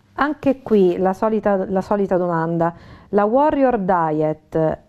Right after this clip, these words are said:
è, la Paleo Warrior Diet, è un'alimentazione che uno può fare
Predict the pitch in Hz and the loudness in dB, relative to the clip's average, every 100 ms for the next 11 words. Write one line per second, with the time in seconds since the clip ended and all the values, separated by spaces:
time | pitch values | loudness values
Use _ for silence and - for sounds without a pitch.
0 | _ - 254 214 160 - 196 180 208 180 | _ -2 2 2 -2 -6 -4 0 0 2
1 | 165 165 165 165 160 160 151 151 151 - | 0 0 0 0 -2 -2 0 0 -2 -6
2 | - 262 277 233 208 202 190 196 - 285 | -4 -2 0 -2 -2 -4 -4 -8 -6 -4
3 | 220 214 240 196 185 180 - 214 214 196 | -2 0 0 -2 -4 -6 -2 0 2 2
4 | 190 | -2